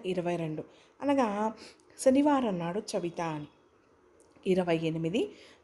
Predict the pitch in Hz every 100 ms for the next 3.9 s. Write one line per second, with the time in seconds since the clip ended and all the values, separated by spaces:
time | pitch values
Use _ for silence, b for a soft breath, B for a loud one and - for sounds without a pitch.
0 | - 254 277 302 202 202 226 240 254 262
1 | 175 175 185 196 185 175 156 147 147 151
2 | - 320 B B B - 349 - 359 320
3 | 285 247 214 175 165 190 170 165 170